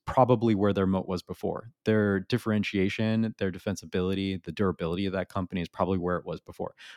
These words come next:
whether it's in, like, scale, distribution, you know, proprietary partnerships, or, or something else. And on the other hand, there are A I native companies. And those are companies where you've got people like our chief scientific officer, Zach Lipton,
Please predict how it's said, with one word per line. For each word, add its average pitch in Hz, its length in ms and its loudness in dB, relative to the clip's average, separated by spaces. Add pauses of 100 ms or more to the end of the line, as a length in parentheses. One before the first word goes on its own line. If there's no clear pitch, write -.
whether 95 240 6
it's 85 140 0
in, 85 100 -4
like, - 120 -8
scale, 120 460 8
distribution, 110 800 2
you 92 80 0
know, 87 60 -4
proprietary 92 580 -4
partnerships, 101 800 2
or, 85 140 -4 (180)
or 113 100 2
something 117 320 6
else. - 300 -4 (840)
And 160 360 8 (180)
on 156 300 8
the 160 140 8
other 190 280 10
hand, 101 380 6
there 110 120 6
are 107 100 4
A 113 100 6
I 101 140 6
native 95 360 6
companies. 85 600 -2 (480)
And 143 120 6
those 202 120 10
are 196 80 8
companies 139 600 8 (100)
where 113 300 6
you've 107 180 2
got 127 200 4
people 110 340 8
like 101 140 8
our 113 80 8
chief - 180 4
scientific 98 400 6
officer, - 340 -2
Zach 87 300 2
Lipton, - 440 0